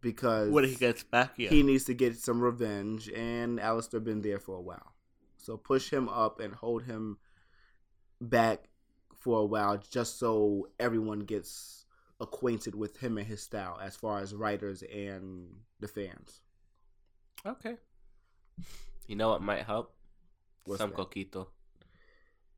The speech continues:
Speaker 1: Yeah.
Speaker 2: But not really. <laughs>
Speaker 1: Yeah, maybe. It might, it, it'll help us, but might not help the podcast.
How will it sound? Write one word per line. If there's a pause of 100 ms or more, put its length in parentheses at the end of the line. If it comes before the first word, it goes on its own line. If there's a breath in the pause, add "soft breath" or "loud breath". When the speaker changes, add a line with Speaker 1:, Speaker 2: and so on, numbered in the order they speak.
(200)
Speaker 1:
Yeah.
Speaker 2:
But
not
really.
<laughs>
Speaker 1:
Yeah,
maybe.
It
might,
it,
it'll
help
us,
but
might
not
help
the
podcast.